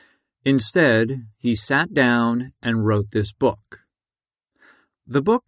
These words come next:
doubles as both a memoir of Coates's experiences with racism, black culture, and growing up in the ghettos of Baltimore,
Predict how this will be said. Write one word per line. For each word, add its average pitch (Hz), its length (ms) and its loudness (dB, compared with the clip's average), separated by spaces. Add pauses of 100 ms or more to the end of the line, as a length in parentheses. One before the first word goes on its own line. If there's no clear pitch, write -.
doubles 131 540 2 (100)
as 131 180 -4
both 214 220 0
a 165 40 0
memoir 143 760 0
of 110 200 -8
Coates's 131 500 -2
experiences 120 960 -2
with 104 180 -4
racism, 160 760 -4 (340)
black 131 340 2
culture, 123 640 -4 (240)
and 139 160 0
growing 196 320 0
up 165 160 -4
in 127 100 -2
the 117 80 -2
ghettos 120 460 0
of 101 140 -4
Baltimore, 135 800 -6